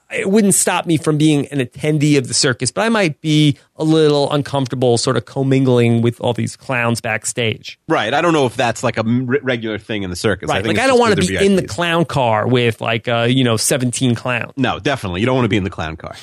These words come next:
Speaker 1: <laughs> No. So we go back to Mister Pitt, and he's with Elaine. And so Mister Pitt is upset that Elaine screwed up this whole naming business.
Speaker 2: Uh, yeah, and, and it's a good lesson for life. Like, if you're the Elaine in the situation and you're not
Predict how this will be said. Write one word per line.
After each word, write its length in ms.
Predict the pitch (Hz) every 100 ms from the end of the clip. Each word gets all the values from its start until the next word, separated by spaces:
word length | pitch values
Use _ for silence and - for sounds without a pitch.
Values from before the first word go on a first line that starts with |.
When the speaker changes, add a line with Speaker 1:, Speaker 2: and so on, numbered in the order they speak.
| 113
Speaker 1:
<laughs> 180 | 117 -
No. 200 | 131 110 - _ _ _ - - - -
So 100 | 220
we 60 |
go 100 | 240
back 160 | 262 247
to 40 | 226
Mister 220 | 202 -
Pitt, 340 | - 123 120 _ _
and 420 | 139 135 131 127 123 _ _
he's 360 | - 233 214
with 300 | 156 175 170 -
Elaine. 580 | 135 123 120 120 123 131
And 280 | - 120 139
so 300 | 123 143 131
Mister 280 | 139 190 -
Pitt 180 | - 175
is 100 | 151
upset 500 | 147 - 139 123 - _ _ -
that 260 | 139 127 -
Elaine 500 | 135 127 127 127 123
screwed 400 | - - 143 131
up 220 | 123 -
this 200 | 123 117
whole 220 | - 123
naming 460 | 120 123 156 180 143
business. 520 | 117 113 - - - _ _ -
Speaker 2:
Uh, 300 | 107 104 110
yeah, 220 | 123 95
and, 160 | 165 196
and 220 | 214 185 190
it's 200 | 196 -
a 40 |
good 180 | 175 233
lesson 300 | 165 156 -
for 160 | - 113
life. 400 | 110 117 131 -
Like, 180 | 120
if 520 | 117 - 135 135 135 135
you're 240 | 147 147
the 100 | 127
Elaine 300 | 117 113 117
in 40 |
the 60 | 117
situation 540 | - 123 131 123 -
and 100 | 127
you're 100 | 107
not 140 | 101